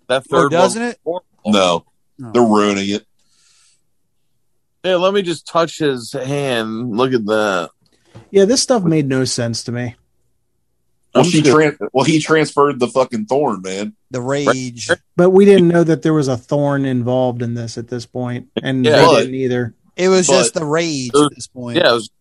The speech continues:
Speaker 1: him.
Speaker 3: But he passed, but he passed it along to her. But we didn't know the full details of it.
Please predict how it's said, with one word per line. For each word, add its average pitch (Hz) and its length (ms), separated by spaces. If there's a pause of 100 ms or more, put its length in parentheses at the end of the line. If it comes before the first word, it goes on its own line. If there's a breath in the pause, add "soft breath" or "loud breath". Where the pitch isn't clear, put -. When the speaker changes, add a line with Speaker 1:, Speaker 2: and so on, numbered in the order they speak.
(140)
Speaker 1:
him. 135 260
Speaker 3:
But 151 140
he 143 80
passed, 151 400
but 156 100
he 160 160
passed 156 360
it 131 60
along 147 360
to 95 120
her. 73 220 (380)
But 127 220 (220)
we 151 120
didn't 147 180
know 135 140
the 113 120
full 131 200
details 107 440
of 95 220
it. 113 100